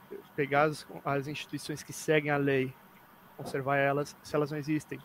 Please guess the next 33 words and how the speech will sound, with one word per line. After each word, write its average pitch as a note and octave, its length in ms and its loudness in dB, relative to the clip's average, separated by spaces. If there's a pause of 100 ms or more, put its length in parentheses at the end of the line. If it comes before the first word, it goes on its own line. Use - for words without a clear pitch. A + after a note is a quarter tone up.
(320)
montar C#3 340 -2
elas, C3+ 480 0 (300)
se - 120 -2
elas D3 160 0
não D#3 60 0
funcionam, D3 560 -2 (280)
adaptar C#3 380 -2
elas. C3+ 440 -4 (760)
Então, D3 120 -6
tu E3+ 80 -8
não E3+ 80 -4
vai F#3+ 140 0
querer F3+ 200 4
ser - 180 -4
um D#3+ 360 -6
não D#3+ 220 0
conservador, C#3 560 -4
um C3 60 -10
progressista, C#3+ 640 -4
que - 80 -8
é B2+ 40 -4
tipo, - 220 -16
foda-se. D3+ 500 -2 (1000)
Cada D3+ 240 6
um E3+ 100 2
faz D#3+ 200 2
o D3+ 60 -8
seu, D3 300 -10 (240)
cada D3 160 -6
um C#3 40 -4
se - 100 -8
ajeita C#3+ 380 -2
aqui. - 200 -20